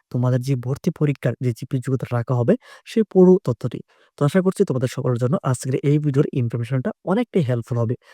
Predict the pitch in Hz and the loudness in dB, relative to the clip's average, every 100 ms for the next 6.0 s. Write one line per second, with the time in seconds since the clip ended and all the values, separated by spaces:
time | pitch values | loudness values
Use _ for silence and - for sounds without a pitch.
0 | _ - 123 139 - 202 143 127 226 _ | _ -4 0 -2 -2 -2 2 4 2 _
1 | _ - - - - 139 143 202 - 196 | _ -20 -18 -16 -4 -2 0 0 -2 -8
2 | 202 - 180 123 117 220 135 120 113 120 | -8 -6 -2 0 -2 -4 -4 -4 -4 -4
3 | 131 - _ - - - 151 139 147 170 | -6 -12 _ -20 -20 -16 -2 2 6 6
4 | 147 147 143 156 143 127 127 123 170 147 | 6 4 4 4 4 2 0 0 -2 2
5 | 123 123 - - 165 156 151 - 127 | 0 0 -4 -4 -2 0 -2 0 0